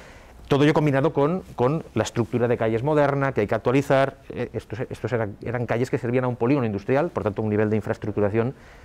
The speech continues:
eh, eh, al uso. Eh, los nuevos usos, pues, demandarán otro tipo de, de, de infraestructura y, y, y, por tanto, esa,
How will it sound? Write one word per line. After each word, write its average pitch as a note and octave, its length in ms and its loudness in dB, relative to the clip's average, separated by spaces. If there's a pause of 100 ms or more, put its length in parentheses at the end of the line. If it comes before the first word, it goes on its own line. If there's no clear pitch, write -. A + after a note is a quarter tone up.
(140)
eh, G2 320 2 (240)
eh, G2+ 460 -6 (680)
al G2+ 160 -2
uso. D#3+ 380 2 (580)
Eh, G#2 300 2
los G2+ 180 0
nuevos A#2 400 2
usos, C3+ 320 2
pues, G#2+ 140 0
demandarán G#2+ 400 2
otro A#2+ 260 2
tipo A#2 280 0
de, F#2+ 340 2
de, G2 360 -2
de G2 220 -2
infraestructura D#3+ 680 0 (720)
y, D#3 540 6
y, B2 460 4
y, D#3 80 4
por C#3+ 120 2
tanto, D3+ 380 2
esa, C#3+ 520 2